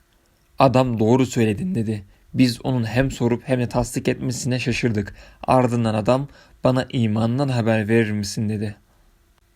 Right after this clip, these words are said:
Resulullah sallallahu aleyhi ve sellem, "İman Allah'a, meleklerine, kitaplarına, peygamberlerine, ahiret gününe,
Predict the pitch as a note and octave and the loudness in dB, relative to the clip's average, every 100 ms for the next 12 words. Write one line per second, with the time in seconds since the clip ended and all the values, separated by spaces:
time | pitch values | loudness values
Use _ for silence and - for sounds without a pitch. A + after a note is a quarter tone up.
0 | _ _ _ _ _ _ - A#2+ - A#2 | _ _ _ _ _ _ 0 0 2 2
1 | B2+ B2+ B2+ A#2+ B2+ A#2 A2+ G#2+ G#2+ - | 4 2 2 4 4 4 2 0 0 0
2 | A#2 A#2 C3 - C3 A#2+ A#2+ C3+ - A#2+ | 2 2 0 -2 0 2 2 0 0 2
3 | A2+ A2+ A2+ B2 A#2+ A#2 A2+ G#2 A#2+ A2 | 4 4 4 0 2 0 0 0 2 2
4 | A#2 A#2+ - A#2+ - A#2 A2 B2 B2 A#2+ | 0 -2 0 0 0 -2 0 -2 -2 -2
5 | A2+ A2+ A2+ A2+ A2 A2 A#2 B2+ - - | 0 0 0 0 -2 0 -2 -2 -6 -14
6 | - B2+ A#2+ A#2+ B2 - A2 G#2 A#2+ | 0 2 4 2 0 0 -2 0 -2